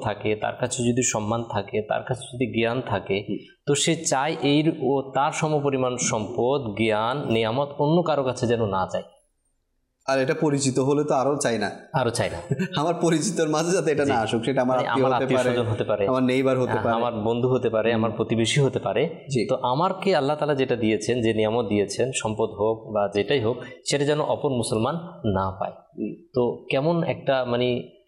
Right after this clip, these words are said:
Speaker 1: এটা বললো না যে মুমিনের বৈশিষ্ট্য না, তো এটা তাহলে সে মুমিনের বৈশিষ্ট্য যে
Speaker 2: মুমিনের
Speaker 1: বাউন্ডারি
Speaker 2: কাতার
Speaker 1: রয়েছে,
Speaker 2: থেকে
Speaker 1: সে
Speaker 2: চলে যাচ্ছে।
Speaker 1: চলে যাচ্ছে, মুমিনের কাতার থেকে বের হয়ে যাচ্ছে just অহংকারের
Speaker 2: হুম,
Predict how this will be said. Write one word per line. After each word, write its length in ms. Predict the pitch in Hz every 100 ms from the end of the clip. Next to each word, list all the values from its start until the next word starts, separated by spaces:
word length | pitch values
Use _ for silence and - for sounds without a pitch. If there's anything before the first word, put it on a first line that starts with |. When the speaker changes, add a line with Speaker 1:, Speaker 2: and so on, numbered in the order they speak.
| _
Speaker 1:
এটা 300 | - 110 131
বললো 260 | 123 127 175
না 120 | 185
যে 80 | 123
মুমিনের 420 | 117 123 156 160
বৈশিষ্ট্য 420 | 123 120 151 -
না, 400 | 139 165 - - -
তো 80 | -
এটা 200 | 143 160
তাহলে 320 | 151 151 147
সে 160 | - 147
মুমিনের 320 | 127 139 143
বৈশিষ্ট্য 520 | 117 110 123 147 135
যে 300 | 127 120 - 131
Speaker 2:
মুমিনের 320 | 143 170 120
Speaker 1:
বাউন্ডারি 220 | 156 160
Speaker 2:
কাতার 160 | 135 170
Speaker 1:
রয়েছে, 160 | 165
Speaker 2:
থেকে 120 | 165 143
Speaker 1:
সে 60 |
Speaker 2:
চলে 100 | 123
যাচ্ছে। 260 | 110 101 -
Speaker 1:
চলে 180 | 139 113
যাচ্ছে, 240 | 92 110
মুমিনের 360 | 107 127 139 139
কাতার 200 | 127 127
থেকে 480 | 143 196 202 - - - 104
বের 180 | 143 135
হয়ে 140 | 123
যাচ্ছে 540 | 113 - 175 185 - - - 104
just 260 | 160 - -
অহংকারের 460 | 113 113 113 110 151 -
Speaker 2:
হুম, 200 | 104